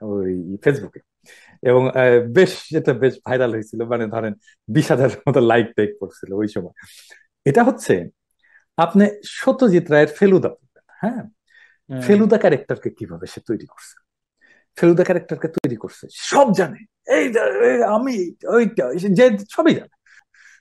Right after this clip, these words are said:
Speaker 1: সে মেডিসিন জানে, সে, উম,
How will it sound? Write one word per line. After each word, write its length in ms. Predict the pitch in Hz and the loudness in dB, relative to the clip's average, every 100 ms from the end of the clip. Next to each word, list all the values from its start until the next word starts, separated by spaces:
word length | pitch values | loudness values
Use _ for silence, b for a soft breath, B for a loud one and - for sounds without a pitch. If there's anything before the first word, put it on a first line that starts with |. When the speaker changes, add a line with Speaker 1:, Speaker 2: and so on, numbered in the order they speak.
| - | -6
Speaker 1:
সে 160 | 175 | -2
মেডিসিন 560 | 120 110 - 220 233 175 | -2 -2 0 2 0 -4
জানে, 200 | 180 185 _ _ _ | -4 -8 _ _ _
সে, 380 | - - 165 151 151 151 151 135 127 | -20 -6 2 6 6 6 6 2 -4
উম, 920 | 131 127 127 127 123 127 127 123 | -6 -2 0 0 -2 -6 -8 -8